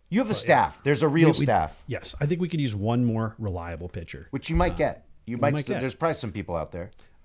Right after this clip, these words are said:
Speaker 2: And Aaron, just a quick shout out before we move on from sports. And I'm so excited, by the way. It, by the way, if we ever get a Dodgers and Orioles World Series, as you mentioned in the past,
Speaker 1: This
Speaker 2: like,
Speaker 1: could be the year. This is
Speaker 2: like,
Speaker 1: really
Speaker 2: you and I
Speaker 1: a
Speaker 2: are
Speaker 1: big one.
Speaker 2: not only going in L A, but you and I just, you know, are buying tickets and flying to Baltimore to see
Speaker 1: Hell
Speaker 2: them too.
Speaker 1: yeah.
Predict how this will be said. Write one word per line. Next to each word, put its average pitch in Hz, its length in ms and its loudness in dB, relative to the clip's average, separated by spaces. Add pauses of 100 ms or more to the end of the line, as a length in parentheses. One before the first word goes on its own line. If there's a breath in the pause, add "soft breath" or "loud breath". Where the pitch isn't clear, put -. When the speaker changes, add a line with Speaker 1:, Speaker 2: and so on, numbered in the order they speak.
(140)
Speaker 2:
And 151 120 -4
Aaron, 151 200 -2
just 139 180 -6
a 165 40 -12
quick 202 140 -6
shout 165 180 -4
out 120 60 -2
before 127 200 -6
we 135 60 -4
move 135 120 -4
on 131 80 -6
from 113 140 -10
sports. - 400 -6
And 113 140 -8
I'm 107 140 -6
so 120 220 -4
excited, 107 340 -4
by 104 100 -4
the 98 60 -4
way. 82 240 -10
It, - 340 -12
by 127 80 -2
the 104 80 -2
way, 80 100 -8 (160)
if 139 200 -6
we 110 280 -6
ever 139 120 -8
get 120 180 -4
a 98 60 -6
Dodgers 87 380 -10
and 92 120 -12
Orioles 90 360 -10
World 92 160 -8
Series, 92 220 -8
as 85 120 -8
you 98 120 -6
mentioned 101 360 -4
in 85 60 -8
the 82 80 -12
past, - 440 -16 (520 soft breath)
Speaker 1:
This 175 160 4
Speaker 2:
like, - 80 -10
Speaker 1:
could 127 160 0
be 110 100 0
the 90 140 -4
year. 87 360 -4 (120)
This 123 200 -4
is 104 60 -4
Speaker 2:
like, 117 120 0
Speaker 1:
really 104 160 -2
Speaker 2:
you 151 200 6
and 185 80 2
I 170 160 2
Speaker 1:
a 135 100 4
Speaker 2:
are - 20 4
Speaker 1:
big 78 80 0
one. 85 140 0
Speaker 2:
not 160 180 4
only 156 160 4
going 127 180 2
in 110 80 2
L 123 140 2
A, 95 60 0
but 90 100 -6
you 110 140 0
and 143 80 2
I 127 180 0
just, 104 220 -4
you 117 60 0
know, 110 160 0
are 90 140 -4
buying 110 240 -2
tickets - 340 -4
and 95 80 -6
flying 90 180 -4
to 78 60 -6
Baltimore 80 540 -8
to - 80 -12
see - 140 -6
Speaker 1:
Hell 110 120 2
Speaker 2:
them 104 80 -2
too. 92 60 -4
Speaker 1:
yeah. 82 240 -4